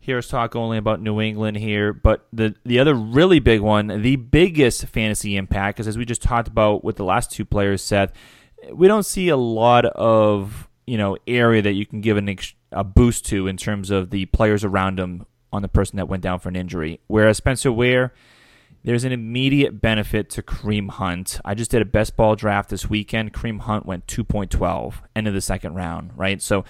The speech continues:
same thing that you're gonna see maybe with the Brandon Cooks thing that you mentioned. People may be overreacting. What happens to Kareem Hunt, and now where does his draft spot become a lot more realistic?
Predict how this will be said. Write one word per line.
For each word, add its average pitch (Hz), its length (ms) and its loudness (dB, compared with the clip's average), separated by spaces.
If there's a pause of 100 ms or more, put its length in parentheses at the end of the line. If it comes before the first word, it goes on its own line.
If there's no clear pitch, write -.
(340)
same 160 340 0
thing 151 260 -2
that 139 100 -4
you're 123 140 -2
gonna 131 160 -2
see - 160 -8
maybe 123 220 -2
with 117 120 -2
the 107 60 -4
Brandon 113 280 -2
Cooks - 320 -4
thing 139 220 -4
that 123 80 -6
you 123 140 -2
mentioned. 123 580 -4
People - 220 -2
may 107 100 -2
be 110 120 0
overreacting. 107 1080 -2 (460)
What 131 260 4
happens 147 400 0
to 143 80 -4
Kareem 139 360 -4
Hunt, 123 520 -2
and 107 220 -8
now 131 320 4
where 123 440 2
does 113 340 0
his 107 540 2 (180)
draft 107 400 0
spot 95 480 2 (1000)
become 113 320 -2
a 104 60 2
lot 101 160 2
more 98 160 0
realistic? 92 600 -4